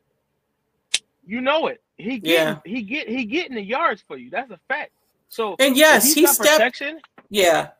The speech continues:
Speaker 1: you know,
Speaker 2: But he
Speaker 1: dude.
Speaker 2: fell off a little bit. He did. Like, Derrick Henry fell off just a tad because of his foot injury. Uh,
Speaker 1: Yeah.
Speaker 2: but
Speaker 1: And he, plus he didn't have too much protection. Not, not, not as
Speaker 2: Yeah,
Speaker 1: good as
Speaker 2: no,
Speaker 1: he
Speaker 2: yeah.
Speaker 1: used to.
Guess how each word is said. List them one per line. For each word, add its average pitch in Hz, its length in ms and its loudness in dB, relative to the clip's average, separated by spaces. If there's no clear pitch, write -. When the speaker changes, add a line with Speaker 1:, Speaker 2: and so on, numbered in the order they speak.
Speaker 1:
you 214 140 -12
know, 277 140 -4
Speaker 2:
But 269 320 6
he 370 200 8
Speaker 1:
dude. - 120 2
Speaker 2:
fell 339 160 6
off 320 220 6
a - 20 0
little 285 240 2
bit. 269 260 -2
He 262 220 -4
did. 208 460 -2
Like, 208 380 -2
Derrick 294 300 0
Henry 320 320 -2
fell 226 240 0
off 190 320 2
just 196 280 -2
a 185 40 -6
tad 190 400 0
because 226 240 -6
of 196 80 -6
his 180 140 -4
foot 190 260 0
injury. 220 520 -2
Uh, 226 460 8
Speaker 1:
Yeah. - 60 -18
Speaker 2:
but 254 300 6
Speaker 1:
And 196 140 -4
he, 208 240 -4
plus 196 160 -2
he 208 80 -8
didn't 190 200 -4
have 165 140 -4
too 180 120 -14
much 165 260 -8
protection. 131 520 -12
Not, 131 260 -10
not, 131 280 -10
not 127 280 -8
as 208 60 -2
Speaker 2:
Yeah, 233 180 6
Speaker 1:
good 208 40 2
as 214 60 0
Speaker 2:
no, 190 140 4
Speaker 1:
he 175 100 2
Speaker 2:
yeah. 156 140 -2
Speaker 1:
used 120 180 -12
to. 107 160 -14